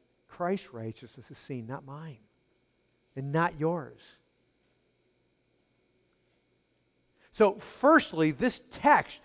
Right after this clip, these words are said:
should be a dramatic encouragement to those who deserve his wrath, and we do, every one of us.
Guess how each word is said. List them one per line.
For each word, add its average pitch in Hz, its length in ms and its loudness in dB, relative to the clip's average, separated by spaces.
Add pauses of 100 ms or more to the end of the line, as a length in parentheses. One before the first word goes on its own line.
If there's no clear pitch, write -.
(140)
should 202 220 -8
be 214 100 6
a 175 60 8
dramatic 226 840 6
encouragement 214 680 4
to 185 80 -4
those 220 400 4
who 214 80 -6
deserve 185 460 -4
his 143 140 -8
wrath, 160 340 4
and 131 100 -6
we 127 100 -6
do, 101 320 -8
every 120 200 -10
one 95 180 -18
of 85 120 -20
us. - 280 -20